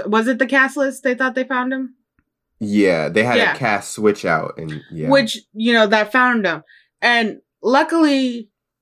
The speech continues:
Speaker 1: this Kyle didn't have, like, a big history of, like, bad things he was hiding that could have been exposed, and which I had even asked him about with cancel culture going on. Um, were you scared when you first woke up and just saw that, you know, you had blown up out of nowhere?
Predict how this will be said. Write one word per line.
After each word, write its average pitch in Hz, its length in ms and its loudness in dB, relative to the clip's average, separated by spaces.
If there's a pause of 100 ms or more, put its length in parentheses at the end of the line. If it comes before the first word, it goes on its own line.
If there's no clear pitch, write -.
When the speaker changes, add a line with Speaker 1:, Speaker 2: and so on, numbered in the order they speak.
(300)
Speaker 1:
this 311 180 4
Kyle 240 540 2 (180)
didn't 359 320 4
have, 311 300 4
like, 240 320 2
a 202 260 -2
big 285 220 2
history 262 400 0
of, 202 160 0
like, 175 340 -2 (1080)
bad 240 260 2
things 240 260 2
he 226 80 -2
was 190 180 -4
hiding 180 520 0 (200)
that 202 120 -2
could 226 120 4
have 202 100 2
been 190 80 4
exposed, 190 580 2 (280)
and 214 200 4
which 220 120 6
I 220 100 6
had 226 160 2
even 220 180 4
asked 226 200 2
him 226 60 0
about 190 180 4
with 190 200 0
cancel 214 280 0
culture 196 380 0
going 180 260 0
on. 170 260 0 (460)
Um, 185 360 2
were 208 160 6
you 208 140 2
scared 233 300 4
when 214 100 4
you 202 80 4
first 214 240 0
woke 196 180 2
up 202 160 0
and 190 140 2
just 185 140 -4
saw 196 180 2
that, 165 140 2
you 190 160 -4
know, 175 120 -2
you 190 160 -2
had 175 140 0
blown 190 240 2
up 196 160 0
out 175 120 2
of 170 80 -2
nowhere? 180 460 0